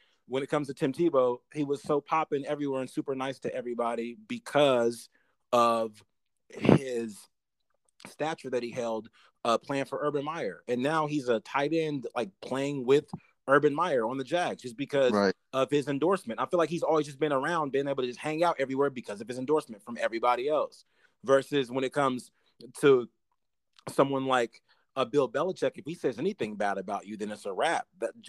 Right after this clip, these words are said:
Speaker 1: uh, Sherman and, Sherman and Harbaugh had this incredible amount of tension between them because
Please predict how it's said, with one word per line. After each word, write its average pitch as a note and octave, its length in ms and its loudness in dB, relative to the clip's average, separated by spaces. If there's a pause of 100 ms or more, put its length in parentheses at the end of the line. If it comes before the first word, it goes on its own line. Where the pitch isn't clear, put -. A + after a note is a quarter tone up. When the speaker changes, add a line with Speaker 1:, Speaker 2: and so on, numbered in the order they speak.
(220)
Speaker 1:
uh, A#2+ 220 2
Sherman C#3 360 -2
and, B2+ 120 -2 (220)
Sherman C#3+ 340 -2
and C#3 100 0
Harbaugh A#2+ 520 4
had G#2 200 -6
this G2+ 240 -10 (380)
incredible A#2 720 2
amount G#2 300 -2
of F#2+ 120 -10
tension A#2 380 -6
between A2 360 -6
them G#2 200 -6
because G2+ 420 -2